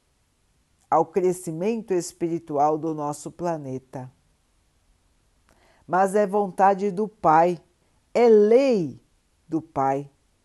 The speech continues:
que possamos progredir, que possamos melhorar,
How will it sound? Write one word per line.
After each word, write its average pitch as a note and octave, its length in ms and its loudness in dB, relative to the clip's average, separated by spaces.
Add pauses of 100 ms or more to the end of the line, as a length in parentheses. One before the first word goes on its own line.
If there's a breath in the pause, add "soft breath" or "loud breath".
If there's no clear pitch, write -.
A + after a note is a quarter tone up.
(1040)
que A3 120 -6
possamos G3+ 800 -2
progredir, F3+ 1300 -4 (1800)
que F#3+ 80 -10
possamos F#3 600 -6
melhorar, D3+ 880 0